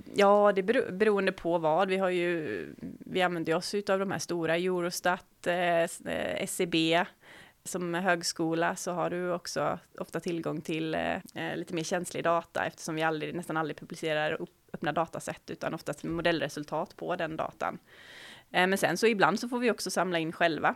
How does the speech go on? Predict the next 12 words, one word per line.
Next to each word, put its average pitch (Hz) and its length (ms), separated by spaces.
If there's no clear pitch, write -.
som 196 180
till 170 200
exempel 170 460
runt 165 260
elbilsladdning 160 800
som 190 180
ju 170 60
är 170 40
centralt 175 580
i 175 40
min 170 200
forskning 208 640